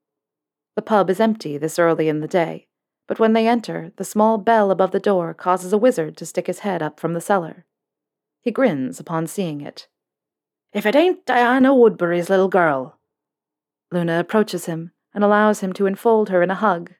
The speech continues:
"Hello, Ben." "Who's your friend?" "This is Severus Snape, headmaster of Hogwarts School of Witchcraft and Wizardry." Ben whistles and sticks out a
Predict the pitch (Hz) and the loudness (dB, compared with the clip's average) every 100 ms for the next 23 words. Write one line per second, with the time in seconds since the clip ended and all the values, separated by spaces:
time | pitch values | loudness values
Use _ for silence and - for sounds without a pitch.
0 | _ _ _ _ _ _ _ _ _ - | _ _ _ _ _ _ _ _ _ 2
1 | 359 302 285 262 269 349 _ _ _ _ | 4 6 4 2 0 -2 _ _ _ _
2 | _ _ _ _ _ - 339 202 208 - | _ _ _ _ _ 0 2 2 0 2
3 | 302 151 127 - _ _ _ _ _ _ | 0 0 -6 -12 _ _ _ _ _ _
4 | _ _ _ - 330 - 302 - 330 294 | _ _ _ -2 -2 -2 -6 0 0 2
5 | 311 - 392 233 - - _ _ _ _ | -2 -4 -6 -6 -10 -20 _ _ _ _
6 | - 427 320 226 202 - 220 - 269 - | -2 0 2 -2 -4 -12 -12 -4 -6 -2
7 | 349 349 370 359 - 302 285 277 262 294 | -2 2 2 2 -6 -2 -2 0 -2 -4
8 | - 285 294 339 392 247 233 196 - _ | -2 -2 -2 0 0 0 -6 -16 -18 _
9 | _ _ _ _ _ _ _ _ _ _ | _ _ _ _ _ _ _ _ _ _
10 | - 185 175 175 220 160 143 147 147 - | -4 -2 -2 -2 -2 0 0 0 -6 -6
11 | 175 - 175 | -6 -2 -2